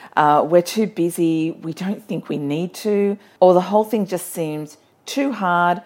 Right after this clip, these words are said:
We don't know where to start. It's just completely overwhelming. Personally, my favourite decluttering gurus are Fly Lady, A K A Marla Silly, and Organize three sixty-five,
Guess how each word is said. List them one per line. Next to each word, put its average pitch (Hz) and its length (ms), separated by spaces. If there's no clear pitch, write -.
We 165 80
don't 220 260
know 208 140
where 196 140
to 175 80
start. 147 480
It's 156 100
just - 240
completely 123 480
overwhelming. - 520
Personally, 277 560
my 208 180
favourite 202 460
decluttering 170 600
gurus 147 560
are 131 160
Fly 160 420
Lady, 202 460
A 151 80
K 151 200
A 131 200
Marla 135 360
Silly, 214 520
and 156 380
Organize 160 460
three 143 200
sixty-five, 139 640